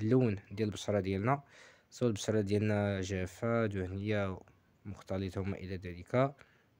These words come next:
كتقوم كذلك ب، يعني كتعطينا واحد ليكلا اللي هو زوين بزاف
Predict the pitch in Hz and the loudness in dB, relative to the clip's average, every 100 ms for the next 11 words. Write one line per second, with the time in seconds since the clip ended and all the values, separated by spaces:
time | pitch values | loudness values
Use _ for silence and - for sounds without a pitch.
0 | _ _ _ _ _ _ _ - - 135 | _ _ _ _ _ _ _ -4 4 4
1 | - _ 147 139 127 117 110 127 123 127 | 2 _ 4 4 6 6 10 10 10 6
2 | 131 - _ - - - _ - 107 117 | 2 -12 _ -20 -20 -20 _ -6 2 6
3 | 113 113 110 95 113 110 117 113 - 107 | 8 8 6 4 2 4 4 2 -2 -4
4 | - 101 98 - 123 120 117 - _ _ | 0 0 0 2 4 6 4 0 _ _
5 | _ _ _ 117 117 104 113 113 - 113 | _ _ _ 0 0 2 2 2 4 6
6 | 110 - 107 107 98 104 104 92 104 95 | 6 4 -2 0 2 4 4 4 2 2
7 | 90 98 143 - - | 0 4 4 4 -8